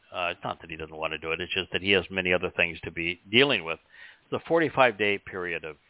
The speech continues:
of judgment. And making this determination is gonna be largely Michael's responsibility. I, I think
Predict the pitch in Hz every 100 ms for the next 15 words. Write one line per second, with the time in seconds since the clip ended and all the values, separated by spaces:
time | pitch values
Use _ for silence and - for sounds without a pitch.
0 | - 87 78 _ - 78 - _ _ _
1 | _ _ _ _ _ _ _ _ _ _
2 | _ _ 101 90 85 82 _ - - _
3 | _ _ _ _ _ _ _ 117 135 147
4 | 156 127 113 - 113 - 120 104 101 110
5 | 95 87 76 _ _ _ _ _ _ _
6 | _ _ _ _ _ 101 90 113 104 98
7 | 95 127 113 104 101 92 - 92 87 85
8 | - - 92 82 - 85 85 78 82 85
9 | 82 95 92 - 95